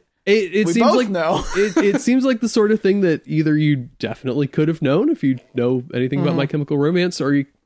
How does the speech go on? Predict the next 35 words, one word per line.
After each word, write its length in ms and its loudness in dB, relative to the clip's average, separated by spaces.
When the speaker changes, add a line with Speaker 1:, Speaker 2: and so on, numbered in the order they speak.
Speaker 1:
I, 220 -4
I, 160 -6
again, 280 -2
I 120 -2
ha-, 200 0
I 100 -2
have 160 -2
very 480 -4
little 220 -2
frame 240 -4
of 100 -10
reference 380 0
Speaker 2:
Yeah. 60 0
Speaker 1:
on 60 -2
who 160 0
these 160 -4
people 280 -4
Speaker 2:
There's 140 2
Speaker 1:
even 120 2
Speaker 2:
not 40 2
really 200 6
Speaker 1:
are. 40 0
Speaker 2:
a 20 -4
gray 460 -2
area 360 0
Speaker 1:
<laughs> 60 -2
Speaker 2:
on 240 0
that 360 -4
specific 420 0
Speaker 1:
Yeah. 40 -8
Speaker 2:
bit 220 -4
of 120 -8
knowledge. 480 0
Speaker 1:
It's 20 -2
either 240 2